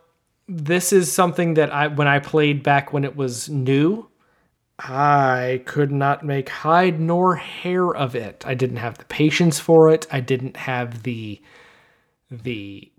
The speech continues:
puzzle solving skills that I feel like maybe I have gained in the, the thirty years since. We'll see if that plays out. If I, if this game is any less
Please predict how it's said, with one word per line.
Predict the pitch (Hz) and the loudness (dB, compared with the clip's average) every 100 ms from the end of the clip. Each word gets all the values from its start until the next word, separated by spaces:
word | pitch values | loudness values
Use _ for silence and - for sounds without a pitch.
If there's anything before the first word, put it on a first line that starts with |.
| _ _ | _ _
puzzle | - 135 127 147 143 | -6 -4 0 0 0
solving | - 147 143 139 147 139 | 2 2 2 2 2 2
skills | - - 143 143 147 147 | 0 0 2 4 2 2
that | 156 | 2
I | 147 | 2
feel | 139 147 | 0 0
like | 143 147 151 | 0 0 0
maybe | 143 147 135 | 0 2 0
I | 131 | 0
have | 139 135 | -2 2
gained | 143 143 147 147 143 | 2 4 2 2 -2
in | - 147 143 139 | -2 0 2 0
the, | 131 139 143 | 0 0 0
the | 143 139 | -2 -2
thirty | - 151 143 | 4 4 4
years | 139 143 143 | 4 4 4
since. | - - 143 147 - - - - - - - | 2 2 2 0 -4 -6 -14 -20 -20 -20 -6
We'll | 202 190 226 | 2 4 4
see | - 277 | 0 0
if | 277 277 | 0 0
that | 269 269 | -2 -2
plays | - 254 269 220 | 0 2 4 4
out. | 262 180 - - | 4 2 -2 -6
If | 156 - | -4 0
I, | 143 | 0
if | 147 151 - | 0 -2 0
this | 160 156 | 0 2
game | 165 160 | 2 2
is | 151 135 - | 0 -2 -4
any | 156 175 | -2 0
less | 156 139 143 135 - - - | 0 2 2 2 0 -8 -10